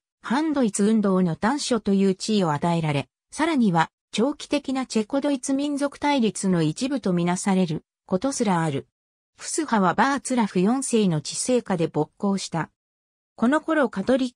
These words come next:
ク教会は大シスマ状態にあって、教皇の権威が著しく減退しており、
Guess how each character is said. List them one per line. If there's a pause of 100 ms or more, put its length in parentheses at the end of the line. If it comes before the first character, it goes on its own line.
ク
教
会
は (240)
大
シ
ス
マ
状
態
に
あ
っ (120)
て、 (220)
教
皇
の
権
威
が
著
し
く
減
退
し
て
お
り、